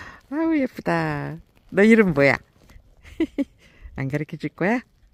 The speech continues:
예뻐. 집시야, 오늘 심심하지 않지? 어,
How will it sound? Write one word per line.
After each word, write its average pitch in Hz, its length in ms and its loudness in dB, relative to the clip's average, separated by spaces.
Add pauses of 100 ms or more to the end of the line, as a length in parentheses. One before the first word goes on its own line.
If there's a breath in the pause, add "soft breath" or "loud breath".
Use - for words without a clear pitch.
(800 loud breath)
예뻐. 175 560 -4 (680)
집시야, 190 420 -2 (1040 soft breath)
오늘 196 320 4 (260)
심심하지 214 580 0
않지? 170 400 2 (1700)
어, 170 180 -4